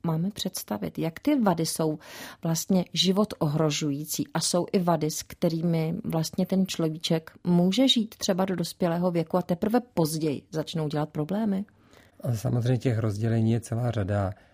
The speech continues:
Speaker 2: Pokud bychom to rozdělovali podle toho, co ta vada vlastně znamená, jestli je zkratová, jestli je cyanotická, tak, eh, bychom asi ta-, zvlášť takhle <laughs> tedy bez obrázku, eh,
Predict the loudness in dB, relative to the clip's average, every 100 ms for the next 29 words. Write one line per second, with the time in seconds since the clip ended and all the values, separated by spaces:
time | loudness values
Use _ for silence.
0 | _ -8 -2 -2 -2 -2 -2 -2 0 0
1 | 0 0 0 -2 -4 -4 -2 -4 -4 -6
2 | -2 -2 0 0 0 -2 -4 -2 0 2
3 | 2 0 -2 -4 -6 -6 -6 -8 -6 -4
4 | -2 0 0 -2 -4 -6 -4 -2 0 -2
5 | -4 -10 -6 -2 -2 -2 -6 -6 -2 0
6 | 0 -4 -6 -4 -4 -4 -6 -6 -6 -4
7 | -4 -4 -4 -2 -2 -4 -6 -6 -6 -4
8 | -4 -4 -10 -20 -6 -4 -2 -2 2 2
9 | 0 -2 -6 -6 -8 -10